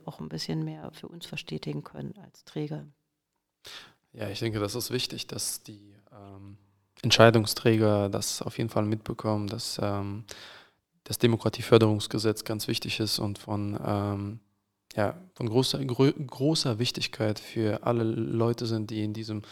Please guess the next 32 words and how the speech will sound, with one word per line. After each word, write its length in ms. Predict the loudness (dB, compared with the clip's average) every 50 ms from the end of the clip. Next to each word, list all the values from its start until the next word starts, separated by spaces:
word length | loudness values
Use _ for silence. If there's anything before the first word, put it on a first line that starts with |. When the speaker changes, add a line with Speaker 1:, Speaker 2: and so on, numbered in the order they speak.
| -18 -20 -20 -20 -20 -20 -20 -20 -20 _
Speaker 2:
in 60 | -2
dieser 200 | 2 4 6 6
Sphäre 400 | 4 4 2 2 2 2 0 0
arbeiten 580 | 0 0 0 0 0 -2 -2 -2 -4 -8 -12 -10
und 300 | -8 -8 -6 -6 -6 -4
an 120 | -2 -2 -2
den 160 | -2 -2 -4
Projekten 540 | 0 2 6 6 6 6 4 0 -6 -14 -12
beteiligt 520 | -12 -12 -8 -6 -4 -4 -4 -4 -6 -6
sind. 320 | -2 -2 0 0 -2 0 4
Ähm, 520 | 4 4 6 4 2 0 0 -2 -4 -6 -8 _ _ -10 -8
deswegen 500 | -8 -2 0 2 2 4 2 0 -2 -4 -10 -14 -14 -12 -14 -14 -16 -18 -20 -20 _ _ _ 0
hoffen 280 | 0 2 4 4 6
wir 160 | 6 8 8
auch, 140 | 6 6 4
dass 360 | 0 0 0 0 0 -2 -2
hier 480 | -4 -6 -6 -6 -4 0 2 2 4 4
mit 180 | 2 0 0 -2
diesem 200 | -6 -8 -10 -6
Podcast, 560 | -6 -6 -6 0 2 2 2 2 0 0 2 4
ähm, 480 | 4 6 6 4 4 2 0 -2 -6 -10 _ _ _ _ _ 0
die 60 | 4
Leute 300 | 6 8 8 8 8 6
auch, 280 | 6 6 4 0 -8 -16 -16 _ _ _ -6
ähm, 360 | -2 0 0 2 0 0 -2 -4 -6 -10 -14 -18 -20 -20 -20 _ 4
die 80 | 4 6
in 80 | 6
diesen 220 | 4 4 4 4 4
Entscheidungsgremien 1080 | 4 6 8 8 8 8 6 2 -2 0 4 4 6 6 6 6 4 4 2 0 -2 0
sitzen, 400 | 2 2 2 2 -2 0 0 0
Entscheidungsträger 840 | 0 0 2 6 8 8 8 8 4 0 2 2 4 6 6 6 6
sind, 220 | 4 2 0